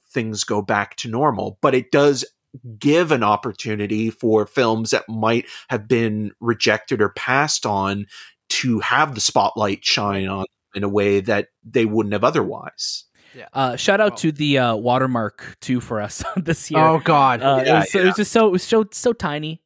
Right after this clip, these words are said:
Speaker 2: you know, it was just, it was
Speaker 3: Yeah.
Speaker 2: just perfect. Um,
Speaker 1: And in the
Speaker 3: Not
Speaker 1: court, you know.
Speaker 3: not to be, like, elitist
Speaker 2: <laughs> Yeah,
Speaker 3: assholes,
Speaker 2: that's a little
Speaker 3: because, like,
Speaker 2: inside
Speaker 3: we
Speaker 2: baseball of us.
Speaker 3: Yeah, it's just, I, I loved the watermark. That's what everyone, everyone should see whatever program that they used for this and go, "Okay, that's what we need to do," because it would pop up every, you know,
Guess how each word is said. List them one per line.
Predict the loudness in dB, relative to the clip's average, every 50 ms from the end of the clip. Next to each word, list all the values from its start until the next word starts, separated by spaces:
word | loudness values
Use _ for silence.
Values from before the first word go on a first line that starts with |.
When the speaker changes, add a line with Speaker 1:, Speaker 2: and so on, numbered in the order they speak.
| _
Speaker 2:
you | -8 -6
know, | -2 0 0
it | 0
was | 0 0
just, | -2 -4 -2 0
it | 0
was | 2
Speaker 3:
Yeah. | 4 4 4 2
Speaker 2:
just | 2
perfect. | 0 -2 -2 -4 -8 -8 _ -16 -20 -12 -6
Um, | -4 -2 0
Speaker 1:
And | 2 2
in | 2
the | 2 2 2
Speaker 3:
Not | 2 4 4 4 2
Speaker 1:
court, | 0 -6 -16 -18 -20 _ -4
you | -2 2
know. | 2 2 2 0 -4 _ _ _ _ _ _ _ _ -8
Speaker 3:
not | -2 0 2 0 2
to | 0 0
be, | 0 2
like, | 2 2 2 2
elitist | 0 -2 0 0 -2 0 0 -2 -4 -6 -6
Speaker 2:
<laughs> | -4
Yeah, | -2 0 2 2 2
Speaker 3:
assholes, | 0 2 2 0 0 0
Speaker 2:
that's | -2 -2 0
a | 2
little | 4 4 4
Speaker 3:
because, | 2 2
like, | 2 0 0
Speaker 2:
inside | 0 2 0 0 0
Speaker 3:
we |
Speaker 2:
baseball | 2 0 -2 -2 -2 -4 -4 -4 -4
of | -4 -8
us. | -10 -12 -12 -14 -10 -2
Speaker 3:
Yeah, | 0 2 2 4 4 2 2 2 2
it's | 0 -2 -2 -2 -2
just, | 0 0 0 0 -2 -6 -14 -14 -6 -4
I, | -2 0 0 -2 -2 -2 0
I | 2 4 4 4 2 0 -2 -4
loved | -4 0 2 2 2 0 -2 -6 -12 -14 -14 _ -20 -16 -6
the | -4 -2 -2 -2 -2
watermark. | -2 -2 0 0 0 -2 -2 -2 0
That's | -2 0 2
what | 0 0 0 0
everyone, | 0 0 0 0 0 0 2 2 2 2 2 0 0 0
everyone | 0 0 0 0 0 0 0 0
should | 0 0 -2 -4 -6
see | -8 -6 -4 -2 -2 -2 0
whatever | 0 2 2 2 2 2 0 0
program | 2 0 2 2 2 0 0 0 0 0
that | -2 -4 -4 -4
they | -4 -4
used | -4 -4 -4 -6 -6 -8 -12
for | -12 -10 -8
this | -6 -4 -4 -4 -6 -10
and | -8 -8 -8 -6
go, | -4 -4 -2 0
"Okay, | -2 -2 -2 -2 0
that's | 2 2 2 2 0
what | -4 -6
we | -6 -6
need | -8 -8 -8 -10
to | -8
do," | -8 -8 -8 -6
because | -8 -8 -8 -6 -4
it | -2
would | -4 -4 0
pop | 0 2 2 2 2 2
up | 2 2 0 0
every, | -2 -2 0 0 0 0
you | 0 0 -2 -2
know, | -2 -2 -2 -4 -6